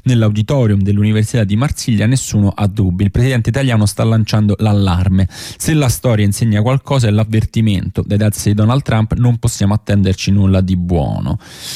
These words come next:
Ehm, idem dallo smantellamento sistemico degli organismi internazionali. Sarebbe pure da chiedergli banalmente che ruolo abbiano svolto gli organismi internazionali, eh,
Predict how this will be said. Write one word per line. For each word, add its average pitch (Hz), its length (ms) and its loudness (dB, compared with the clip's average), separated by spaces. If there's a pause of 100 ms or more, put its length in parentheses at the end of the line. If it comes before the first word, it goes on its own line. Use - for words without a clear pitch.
(200)
Ehm, 101 1120 2 (140)
idem 151 560 0
dallo 113 400 2
smantellamento 117 840 0
sistemico 98 680 0
degli 92 340 2
organismi 98 840 0
internazionali. 92 1040 0 (140)
Sarebbe 90 440 0
pure 95 180 0
da 87 80 0
chiedergli 87 460 0
banalmente 90 640 2 (400)
che 113 160 -2
ruolo 110 600 0
abbiano 95 340 -2
svolto 101 640 -4
gli 95 100 -2
organismi 92 480 -2
internazionali, 92 960 0 (1160)
eh, 87 580 0